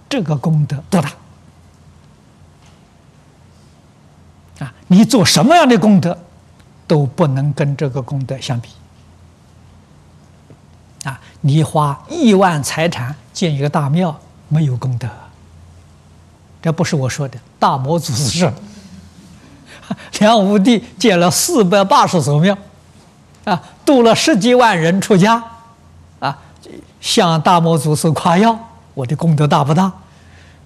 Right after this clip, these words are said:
大魔祖师一句，一句话，只等于一盆冷水浇了他了，并无功德。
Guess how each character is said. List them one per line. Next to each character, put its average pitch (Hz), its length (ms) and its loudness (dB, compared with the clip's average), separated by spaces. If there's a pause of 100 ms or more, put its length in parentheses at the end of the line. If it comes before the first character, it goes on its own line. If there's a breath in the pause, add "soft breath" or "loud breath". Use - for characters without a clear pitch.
(200)
大 156 160 0
魔 143 200 0
祖 143 200 0
师 151 200 -4
一 202 200 2
句， 147 320 -2 (220)
一 240 160 2
句 170 180 2
话， 147 380 0
只 143 100 -8 (220)
等 160 180 0
于 170 140 0
一 202 140 2
盆 165 300 -2
冷 190 160 0
水 147 220 -2
浇 147 220 0
了 143 80 0
他 127 240 -4
了， 117 120 -12 (600 soft breath)
并 214 400 2 (200)
无 180 140 0
功 151 240 -2
德。 147 140 -8